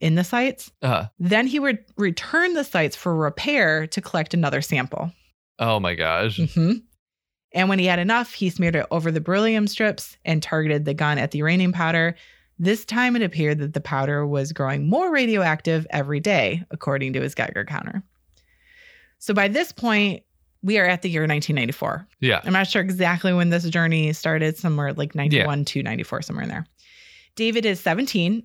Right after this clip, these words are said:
Speaker 1: and he has acquired and created everything he needs to build a breeder reactor.
Speaker 2: Crazy.
Speaker 1: For his model, he would use the actual radioactive elements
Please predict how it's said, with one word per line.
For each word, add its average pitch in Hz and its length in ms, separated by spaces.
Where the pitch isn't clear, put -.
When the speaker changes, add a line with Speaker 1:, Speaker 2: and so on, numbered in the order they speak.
Speaker 1:
and 175 280
he 196 320
has 180 240
acquired 180 420
and 202 80
created 208 280
everything 214 360
he 220 140
needs 247 240
to 254 100
build 220 360
a 185 300
breeder 147 240
reactor. 175 540
Speaker 2:
Crazy. 98 920
Speaker 1:
For 220 140
his 226 160
model, 277 320
he 269 180
would 220 120
use 196 160
the 185 200
actual 190 440
radioactive 156 560
elements 185 640